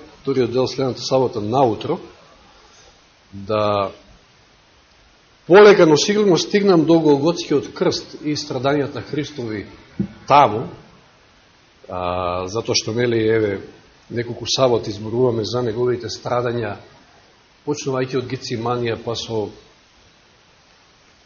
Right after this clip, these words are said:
судењата, четвртокот спрема петокот, сето она малтретирање, а,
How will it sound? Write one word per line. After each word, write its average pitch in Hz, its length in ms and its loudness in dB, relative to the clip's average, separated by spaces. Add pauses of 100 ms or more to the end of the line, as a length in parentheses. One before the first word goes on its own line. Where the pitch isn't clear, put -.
(260)
судењата, 143 880 4 (160)
четвртокот 117 560 -8
спрема 113 320 -8
петокот, 107 460 -10 (500)
сето 160 460 -4 (100)
она 139 160 -2
малтретирање, 123 920 -6 (1300)
а, 90 420 -8